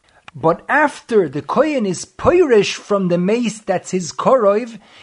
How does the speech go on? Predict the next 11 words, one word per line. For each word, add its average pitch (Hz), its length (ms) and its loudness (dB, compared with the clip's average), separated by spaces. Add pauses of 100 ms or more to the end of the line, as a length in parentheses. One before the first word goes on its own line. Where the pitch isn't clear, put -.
(120)
it's 214 280 -6
also 330 340 2
for 233 160 -6
the 202 140 0
Kohen 220 400 -2
to 202 100 -8
be 196 80 0
Mitame 196 640 -2 (240)
to 196 100 0
other 190 200 0
Mesim. 151 600 -4